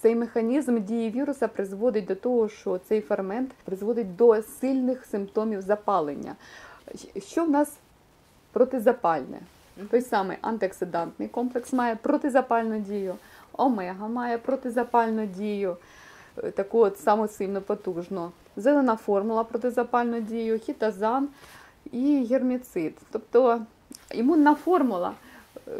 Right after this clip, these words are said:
Speaker 1: я б дуже рекомендувала для тих, о, хто зараз себе відчуває, що у них, е, імунна система послаблена на фоні якихось або перенесених захворювань, або вживання ліків, препаратів.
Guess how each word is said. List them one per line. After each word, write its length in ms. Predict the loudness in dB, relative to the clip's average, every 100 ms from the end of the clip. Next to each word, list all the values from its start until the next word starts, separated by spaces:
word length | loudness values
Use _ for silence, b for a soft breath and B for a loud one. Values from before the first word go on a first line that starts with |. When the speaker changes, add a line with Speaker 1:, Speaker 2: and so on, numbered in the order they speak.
| -2
Speaker 1:
я 80 | -2
б 100 | 0
дуже 240 | -2 2 0
рекомендувала 880 | 0 -2 -2 0 0 2 2 2
для 140 | -2 -4
тих, 380 | -2 -2 2
о, 180 | 4 4 2
хто 380 | -14 4 6 6
зараз 460 | 4 2 0 -2
себе 260 | -4 2 2
відчуває, 760 | 2 -6 -6 0 0 2 0 -2
що 380 | -4 -2 -2 -4 B _
у 60 | -4
них, 200 | -4 -4 -2
е, 100 | -2
імунна 420 | -2 -4 -4 -4
система 720 | -8 -16 -2 0 2 0 -4 -4
послаблена 720 | -4 0 4 4 4 -6 -4
на 140 | -6 -6
фоні 320 | -2 0 0
якихось 400 | 0 -2 -2 -2
або 220 | 0 2
перенесених 640 | 2 2 2 0 0 0 -2
захворювань, 680 | -8 -6 -2 0 0 -2 -6
або 180 | -4
вживання 580 | -4 -4 -6 -4 -2 -4
ліків, 360 | -6 -8 -8 -6
препаратів. 640 | -6 -4 -4 -4 -6 -12